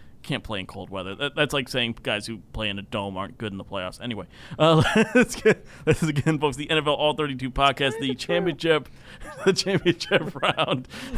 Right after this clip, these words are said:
Speaker 1: preview. Let's talk about the coaching carousel because, um, again, this seems to happen, folks. We should just say that we're recording the podcast on a Monday and then do it on a Wednesday so that when all the news breaks on Tuesday, we actually have it here because the Tuesday ca-, coaching moves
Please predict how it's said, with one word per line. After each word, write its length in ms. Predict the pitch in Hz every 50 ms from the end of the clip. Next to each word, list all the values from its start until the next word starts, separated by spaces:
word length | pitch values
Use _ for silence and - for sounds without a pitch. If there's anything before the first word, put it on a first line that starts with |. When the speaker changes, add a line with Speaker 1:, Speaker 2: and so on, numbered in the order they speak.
| - - 143 247 -
Speaker 1:
preview. 560 | - 190 170 - - 175 156 143 156 147 139 - - - - - -
Let's 220 | - 165 226 240
talk 240 | - - 240 226 214
about 300 | 208 185 180 170 160 -
the 180 | - 143 143 139
coaching 520 | - - - 175 185 180 - - 165 151 135
carousel 640 | - 147 143 127 120 - - 143 135 127 117 113
because, 440 | 110 123 117 - 135 135 135 131 120
um, 380 | 139 131 131 123 123 123 113 - -
again, 420 | 143 147 180 214 196 151 135 123 - - - - - -
this 120 | - 233 240
seems 220 | - 359 370 233
to 80 | - 269
happen, 300 | 254 247 208 - 135 123
folks. 220 | 127 120 117 131 -
We 80 | 202
should 180 | 202 240 220 190
just 260 | 220 214 208 202 - - -
say 260 | - - - 202 - 233
that 140 | 220 202
we're 60 | 185 170
recording 300 | 170 156 - 170 165 156
the 40 | 143
podcast 680 | 127 - 143 143 139 - - 127 113 107 98 98 - -
on 120 | - 123 117
a 40 |
Monday 480 | 113 120 123 123 117 110 98 95 85 - - - - - -
and 100 | - 156
then 80 | 147 147
do 120 | 143 151 147
it 40 |
on 80 | 143 131
a 40 | 127
Wednesday 400 | 123 143 143 139 123 117 117 104
so 100 | 104 117 123
that 120 | 123 127
when 80 | 135 147
all 100 | 165 160
the 80 | 156
news 200 | 151 160 165 151 127
breaks 240 | 143 139 131 131
on 140 | - - 160
Tuesday, 460 | 147 - 220 240 202 - - 143 135
we 180 | 127 135 143 143
actually 300 | 143 143 139 - 147 139
have 220 | 123 151 156 156
it 60 | 139 123
here 140 | 127 139 127
because 240 | 120 123 139 139 127 - -
the 120 | 135 143
Tuesday 600 | - - - 220 294 330 349 - - 233 226 220
ca-, 260 | 208 - - 269 262 - - - -
coaching 400 | 156 175 185 175 - 165 156 151
moves 500 | 151 160 151 139 127 120 110 - -